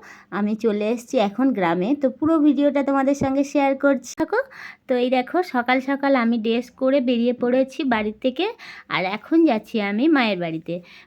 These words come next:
মায়ের বাড়িতে যাচ্ছি এই কারণ, আজকের আমার বাবার, আহ, দীক্ষা মন্ত্র হবে, তো তার জন্য যাচ্ছি। তো চলো যাওয়া যাক। হরে কৃষ্ণা, রাধে রাধে। তোমরা সব কেমন আছো? আশা করছি অনেক অনেক ভালো আছো, আর আমার অল্প কথার গল্পতে সবাইকে অনেক স্বাগত জানাই।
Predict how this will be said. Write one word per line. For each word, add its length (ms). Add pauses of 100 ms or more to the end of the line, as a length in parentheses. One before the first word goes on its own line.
মায়ের 240
বাড়িতে 280
যাচ্ছি 340
এই 220
কারণ, 420
আজকের 420
আমার 240
বাবার, 500
আহ, 760
দীক্ষা 320
মন্ত্র 400
হবে, 320
তো 140
তার 260
জন্য 280
যাচ্ছি। 300
তো 120
চলো 300
যাওয়া 200
যাক। 300 (840)
হরে 160
কৃষ্ণা, 480
রাধে 220
রাধে। 260
তোমরা 280
সব 180
কেমন 240
আছো? 220
আশা 240
করছি 280
অনেক 280
অনেক 260
ভালো 240
আছো, 280
আর 160
আমার 240
অল্প 260
কথার 240
গল্পতে 400
সবাইকে 560
অনেক 280
স্বাগত 340
জানাই। 320